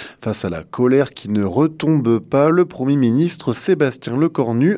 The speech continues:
a annoncé mardi soir un projet de loi d'urgence, un texte accompagné d'une enveloppe de trois cents millions d'euros censé répondre aux revendications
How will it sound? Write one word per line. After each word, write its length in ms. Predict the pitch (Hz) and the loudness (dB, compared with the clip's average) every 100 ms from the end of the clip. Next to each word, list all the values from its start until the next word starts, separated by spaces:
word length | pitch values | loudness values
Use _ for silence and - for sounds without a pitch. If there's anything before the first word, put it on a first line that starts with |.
| - | 0
a 80 | 160 | 0
annoncé 560 | 175 131 107 - 165 | 2 2 0 2 2
mardi 400 | 170 147 143 117 | 2 0 0 -4
soir 340 | 95 113 135 131 | -2 2 0 0
un 140 | 143 135 | -6 -6
projet 400 | - 107 101 127 | -2 -4 0 0
de 80 | 90 | 0
loi 260 | 95 139 | 0 0
d'urgence, 640 | 110 90 92 117 131 135 - - - - | 0 -10 -2 2 2 0 -10 -14 -16 -10
un 140 | - 101 | -6 -6
texte 420 | - 120 - 110 - | -4 -4 -4 -2 0
accompagné 580 | 127 127 101 107 120 139 | 0 -2 -2 0 0 0
d'une 220 | 120 120 | 0 2
enveloppe 480 | 143 117 160 180 - | 0 2 0 -2 -8
de 100 | 107 | -10
trois 300 | - 170 175 | -2 -2 0
cents 240 | - 175 | -2 0
millions 340 | 135 117 160 | 2 2 2
d'euros 460 | 135 113 107 147 190 | 2 0 2 2 0
censé 420 | - 156 139 - | -2 -4 -2 -2
répondre 480 | 107 104 - 123 101 | 0 -2 -2 -4 -2
aux 140 | 95 | -4
revendications 800 | 104 156 123 120 147 110 101 151 | -2 -2 -2 -4 -2 -2 0 -4